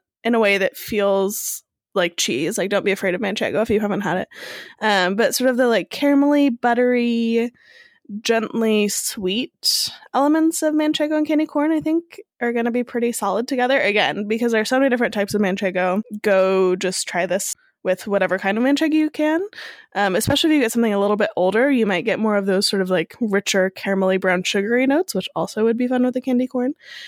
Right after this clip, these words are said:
Um, so this is just kind of a playful thing that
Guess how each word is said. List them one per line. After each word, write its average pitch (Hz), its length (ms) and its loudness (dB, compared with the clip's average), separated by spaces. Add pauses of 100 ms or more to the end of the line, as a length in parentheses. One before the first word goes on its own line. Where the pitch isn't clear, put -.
(260)
Um, 190 280 0
so 285 120 2
this 370 160 2
is 381 100 2
just 269 200 -2
kind 262 140 2
of 247 60 4
a 214 60 2
playful 202 420 -2
thing 190 520 0
that 180 520 -2